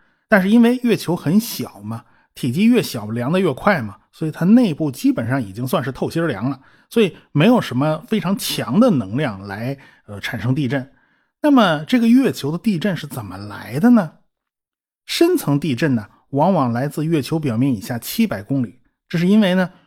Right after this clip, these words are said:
月球还在被地球和太阳挤压拉伸啊，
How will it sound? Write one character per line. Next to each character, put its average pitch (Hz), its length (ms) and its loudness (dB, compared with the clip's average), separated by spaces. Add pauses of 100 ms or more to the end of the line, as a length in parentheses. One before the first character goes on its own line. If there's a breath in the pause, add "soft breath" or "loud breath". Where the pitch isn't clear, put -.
(160 soft breath)
月 226 260 6
球 131 300 -6
还 - 300 -4
在 175 180 0
被 147 320 -6 (100)
地 214 240 0
球 123 380 -6
和 147 280 -8
太 - 340 0
阳 113 280 -6 (140)
挤 107 360 -12
压 156 220 0
拉 160 220 -2
伸 165 400 0 (320)
啊， 123 340 -4